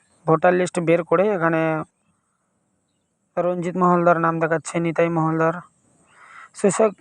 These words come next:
অনেকগুলো নাম দেখাচ্ছে, নাম আছে, এগুলো আমাদের গ্রামের ভোটার লিস্ট। যাই হোক, তোমরা এইভাবে করে বের করবা। Thank you। ভিডিওটা যদি ভালো লেগে থাকে, যে আরেকটা গুরুত্বপূর্ণ, এই যে বলে দিই, সবারই সিরিয়াল নাম্বার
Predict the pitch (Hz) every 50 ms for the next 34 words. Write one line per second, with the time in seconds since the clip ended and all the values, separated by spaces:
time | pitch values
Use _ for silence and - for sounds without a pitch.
0 | 147 - _ - 185 190 208 202 185 202 202 202 190 190 196 196 190 185 165 190
1 | - - - 208 254 311 - _ _ _ _ _ _ 180 180 175 175 180 180 175
2 | 175 190 185 185 180 175 180 180 180 175 156 170 170 170 185 190 180 165 170 156
3 | 180 170 170 190 - - - 160 170 170 165 165 - 175 170 170 170 165 160 160
4 | - - - - - - - _ - 196 202 196 196 196 208 185 208 208 226 226
5 | 254 262 240 175 170 165 175 160 151 170 160 147 147 151 156 - _ _ _ _
6 | _ _ - - _ _ - _ _ - - 180 185 180 160 - 202 202 170 175
7 | 175 190 214 226 240 208 233 220 202 160 151 165 196 220 220 214 202 202 170 180
8 | 175 180 220 214 202 190 185 240 - - 202 233 220 - 233 196 185 214 220 -
9 | - 214 185 202 202 208 208 202 185 185 180 180 180 185 202 240 196 - 190 196
10 | 214 226 226 - - 196 208 214 208 196 185 175 160